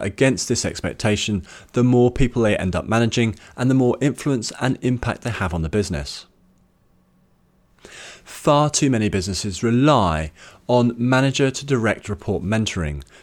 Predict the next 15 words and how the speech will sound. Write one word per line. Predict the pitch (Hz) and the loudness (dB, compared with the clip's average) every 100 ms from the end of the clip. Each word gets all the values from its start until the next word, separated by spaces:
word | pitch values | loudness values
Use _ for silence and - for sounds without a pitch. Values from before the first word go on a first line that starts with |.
| - | -6
to | 143 | -4
pass | - 156 143 151 | -2 -2 0 -2
on | 135 | -2
vital | 123 135 117 - | 0 2 2 0
management | 117 95 87 87 | -2 -2 -6 -6
skills. | - - 98 71 71 - - _ _ _ - - - - | -4 -2 -2 -2 -8 -14 -18 _ _ _ -20 -20 -20 -4
Invest | 151 143 147 147 - | 0 2 2 2 0
in | 127 | -4
structured | 113 - 139 - 135 | -4 -2 -2 -2 -4
training | - 101 92 | -2 0 -2
for | 87 113 104 | -2 0 2
your | 101 | 2
management | 92 87 87 | 0 -2 -6
team | - 90 | -6 -2
members. | 98 98 76 69 - | 0 0 -2 -6 -10